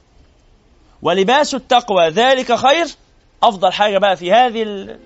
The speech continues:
هذا العلم وفي هذا اليقين الحياء، الأدب مع الله سبحانه وتعالى، الحياء من الله سبحانه وتعالى، وجه من أوجه التفسير.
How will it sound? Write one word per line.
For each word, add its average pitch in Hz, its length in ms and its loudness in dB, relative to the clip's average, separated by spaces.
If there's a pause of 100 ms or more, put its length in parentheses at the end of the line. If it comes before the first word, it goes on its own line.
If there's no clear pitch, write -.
هذا 202 260 0
العلم 208 280 -2
وفي 190 220 -2
هذا 247 140 0
اليقين 233 360 -6
الحياء، 147 500 -4 (460)
الأدب 147 360 -4
مع 117 140 -6
الله 127 160 -8
سبحانه - 260 -20
وتعالى، - 180 -20 (800)
الحياء 156 340 -2
من 147 120 -10
الله 123 180 -8
سبحانه 120 240 -20
وتعالى، - 160 -20 (1000)
وجه 190 280 -2
من 143 120 -12
أوجه 151 240 -2
التفسير. - 460 -16